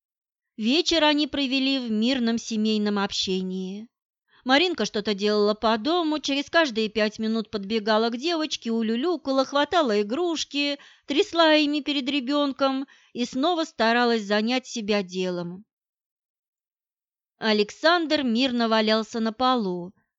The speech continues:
одним глазом смотрел телевизор, другим наблюдал, что делает их девочка. А перед сном они Ангелинку опять купали,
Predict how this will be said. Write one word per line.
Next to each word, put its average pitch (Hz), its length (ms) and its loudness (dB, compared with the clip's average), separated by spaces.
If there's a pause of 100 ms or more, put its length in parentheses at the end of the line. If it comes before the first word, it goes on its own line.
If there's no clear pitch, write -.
(220)
одним 220 440 0
глазом 220 360 2
смотрел 214 500 -2
телевизор, 226 680 -4
другим 220 400 -2
наблюдал, 190 720 -4 (380)
что 254 320 2
делает 233 520 2
их 226 140 -2
девочка. 185 760 -8 (560)
А 233 140 2
перед 240 300 -2
сном 339 560 0
они 262 280 4
Ангелинку 254 640 2
опять 240 380 2
купали, 196 800 -2